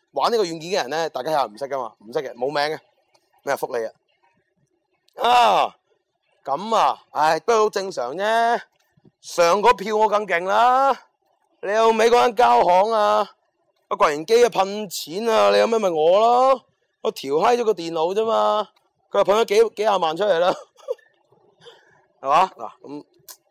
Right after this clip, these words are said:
呢個軟件最正咪呢度，即係會將你啲心底話唔想講嗰啲講晒出嚟，噉就舒服咯，係嘛？你冇話對鳳翔講吖嘛，鳳翔唔會畀 feedback 你㗎嘛，鳳翔頂多咪話，咪聽返你自己音咯，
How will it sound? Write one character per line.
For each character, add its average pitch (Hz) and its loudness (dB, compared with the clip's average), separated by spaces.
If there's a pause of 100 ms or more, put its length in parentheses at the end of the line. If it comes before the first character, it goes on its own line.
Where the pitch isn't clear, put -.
(160)
呢 165 -10
個 160 -4
軟 135 -14
件 143 -16
最 139 -10
正 127 -8
咪 120 -12
呢 131 -10
度， 120 -12 (400)
即 254 -2
係 247 4
會 190 -4
將 208 -2
你 175 0
啲 170 -4 (140)
心 185 -4
底 151 0
話 135 2
唔 104 -18
想 131 -8
講 135 -2
嗰 147 -8
啲 - -10
講 120 -10
晒 113 -8
出 107 -16
嚟， 113 -14 (680)
噉 190 -6
就 147 -6
舒 156 -12
服 123 -8
咯， 120 -6
係 123 -12
嘛？ 127 -2 (560)
你 165 -4
冇 208 -4
話 175 4
對 160 -2
鳳 139 -8
翔 - -16 (140)
講 120 -2
吖 170 -6
嘛， 160 -4
鳳 123 -12
翔 101 -18
唔 101 -20
會 127 -12
畀 - -10
feedback 147 -12
你 107 -14
㗎 123 -10
嘛， 107 -16 (380)
鳳 147 -6
翔 120 -6
頂 123 -4
多 175 2
咪 147 0
話， 123 2 (1000)
咪 - -20
聽 143 -4
返 147 0
你 120 -4
自 107 -14
己 107 -10
音 127 -4
咯， 123 -12